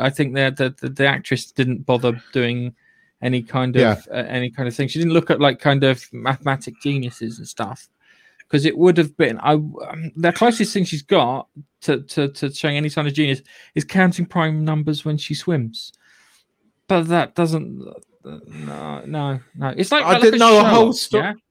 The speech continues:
Speaker 2: Yeah,
Speaker 1: Look,
Speaker 2: go on.
Speaker 1: look at Sherlock, yeah? If you, did you see the original pilot to Sherlock?
Speaker 2: Yes.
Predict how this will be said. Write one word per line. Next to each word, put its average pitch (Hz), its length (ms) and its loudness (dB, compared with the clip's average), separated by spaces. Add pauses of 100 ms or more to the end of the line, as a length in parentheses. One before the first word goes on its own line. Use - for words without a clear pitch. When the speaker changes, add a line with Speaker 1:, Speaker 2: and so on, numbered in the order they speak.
(760)
Speaker 2:
Yeah, 127 160 -4
Speaker 1:
Look, 202 80 -2
Speaker 2:
go 123 80 -2
on. 117 60 -10
Speaker 1:
look 226 180 -2
at 214 80 -4
Sherlock, 139 500 -4
yeah? 131 100 0
If 139 140 -4
you, - 60 -10 (140)
did - 180 -12
you 294 60 2
see 269 180 -2
the 220 140 2 (180)
original 202 320 0
pilot 175 440 -2
to - 100 -14
Sherlock? 123 640 -8 (580)
Speaker 2:
Yes. 113 360 -6